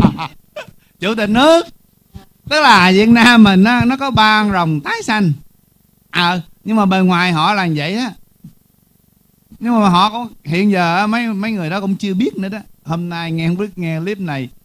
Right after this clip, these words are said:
họ có tin hay không là chuyện của họ. Nhưng mà đó một triệu phần trăm á,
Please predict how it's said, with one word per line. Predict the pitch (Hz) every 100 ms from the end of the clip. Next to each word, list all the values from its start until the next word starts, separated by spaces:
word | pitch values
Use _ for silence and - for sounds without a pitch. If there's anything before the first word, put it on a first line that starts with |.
| _
họ | 120 180
có |
tin | 190 180 170
hay | 160
không | 151 151
là | 123 117
chuyện | 117 143
của | 170
họ. | 104 95 - _ _
Nhưng | 143 151
mà | 131
đó | 160
một | 190 120 -
triệu | 107 120
phần | 120 113
trăm | 123 123
á, | 143